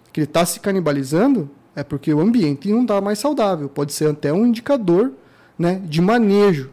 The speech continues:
né, que é o que eu quero também comentar aqui mais. Daquela vez eu falei mais do tucunaré,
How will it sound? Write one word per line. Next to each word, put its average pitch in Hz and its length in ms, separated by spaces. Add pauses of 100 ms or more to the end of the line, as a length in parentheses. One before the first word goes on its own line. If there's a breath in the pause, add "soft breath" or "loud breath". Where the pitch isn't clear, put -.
(120)
né, 135 160
que 147 100
é 143 40
o 147 60
que 147 100
eu 214 60
quero 226 160
também 233 240
comentar 233 400
aqui 240 140
mais. 170 280 (300 loud breath)
Daquela 214 200
vez 254 120
eu 285 80
falei 262 180
mais 226 260
do 220 40
tucunaré, 208 580